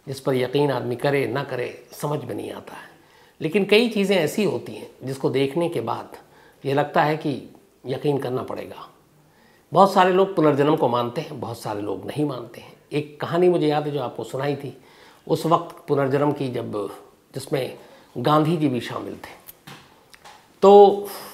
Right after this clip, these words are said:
आज की जो कहानी है, ये एक जुड़वा बहनों की कहानी है जिनका पुनर्जन्म होता है। कहानी इंग्लैंड की है। इंग्लैंड में एक शहर है हैक्सम, उसी हैक्सम शहर की कहानी है।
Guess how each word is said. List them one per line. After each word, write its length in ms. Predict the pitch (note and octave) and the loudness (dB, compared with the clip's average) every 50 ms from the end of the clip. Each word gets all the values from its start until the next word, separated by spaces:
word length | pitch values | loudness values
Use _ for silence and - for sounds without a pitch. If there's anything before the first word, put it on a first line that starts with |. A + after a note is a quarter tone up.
| - - _ _ _ _ _ _ - | -20 -20 _ _ _ _ _ _ 10
आज 260 | E3 F#3+ C4+ C4+ - | 10 10 10 8 6
की 140 | - A#3+ G3 | 0 2 4
जो 120 | F3+ D3+ | 4 4
कहानी 340 | A#2+ B2+ - - D3+ E3+ D#3 | 4 2 0 2 4 4 2
है, 160 | - - - - - - - - _ _ - - _ - - - - - _ _ _ _ _ - | 2 0 -6 -14 -20 -20 -20 -20 _ _ -20 -20 _ -20 -20 -20 -20 -20 _ _ _ _ _ 0
ये 140 | E3 F#3+ G3+ | 2 2 2
एक 280 | G3+ G3+ - D#3 C3 B2 | 4 2 0 0 4 6
जुड़वा 320 | F3 F#3+ A3 A3+ B3 B3+ B3 B3 F3 C3 - | 8 10 10 10 10 8 6 4 -2 -2 0
बहनों 300 | D#3+ D3 D#3+ F#3+ G#3 G#3 - | 0 2 2 2 2 2 0
की 160 | - - A2+ | -2 -4 -8
कहानी 360 | - - - - G2+ G2 F2+ | -8 -10 -12 -12 -12 -12 -14
है 140 | - - - - _ _ _ _ _ _ _ _ _ _ _ _ - | -14 -16 -20 -20 _ _ _ _ _ _ _ _ _ _ _ _ 0
जिनका 280 | C3+ E3 C#3+ C3 C#3+ | 2 2 2 2 0
पुनर्जन्म 500 | B2 - C3+ B2+ B2 A2+ G#2+ A2 A2 - | -2 -2 -2 -2 -2 -2 -4 -6 -6 -6
होता 260 | - G2+ G2 - - - | -8 -8 -10 -12 -12 -14
है। 180 | - - - - _ _ _ _ _ _ _ _ _ _ _ _ _ _ _ _ _ _ _ _ _ _ _ _ _ - | -14 -16 -20 -20 _ _ _ _ _ _ _ _ _ _ _ _ _ _ _ _ _ _ _ _ _ _ _ _ _ 0
कहानी 320 | E3 E3 F#3+ G#3+ A3+ A#3+ | 4 6 6 6 8 8
इंग्लैंड 380 | G3+ D#3+ D3 D#3+ F#3 G3+ G3+ G3+ | 8 8 8 6 6 6 4 2
की 80 | F#3+ E3+ | 0 -2
है। 120 | E3+ F3+ F3+ - - - - | -2 -4 -6 -10 -14 -6 -2
इंग्लैंड 300 | E3 E3+ F3 F#3 F#3 F3+ | 0 2 2 2 4 4
में 100 | E3 D3 | 2 2
एक 140 | B2 A#2 - | 0 -2 -6
शहर 340 | - - - D3 D#3+ E3+ F3 | -6 -4 -4 -2 -2 -2 -4
है 200 | D#3 D#3 - - - - _ - | -6 -8 -10 -16 -20 -20 _ -14
हैक्सम, 420 | - - D#3 B2+ - - - - - - - - _ _ _ _ _ _ - - - - _ _ _ _ G#3 | -10 -8 -8 -8 -8 -10 -12 -12 -14 -16 -20 -20 _ _ _ _ _ _ -20 -20 -20 -20 _ _ _ _ 2
उसी 240 | G#3+ A3 - A#3+ | 4 6 6 4
हैक्सम 460 | D#3+ C#3+ D#3 C#3+ - - G3 F3 E3 C#3 | 4 4 2 0 0 0 2 2 2 2
शहर 280 | - - D3+ A#2+ C3 - | 0 -2 -4 -4 -6 -6
की 140 | - - | -8 -10
कहानी 320 | - - - - - G2 G2 | -12 -10 -12 -12 -12 -12 -12
है। 160 | F#2+ - | -14 -16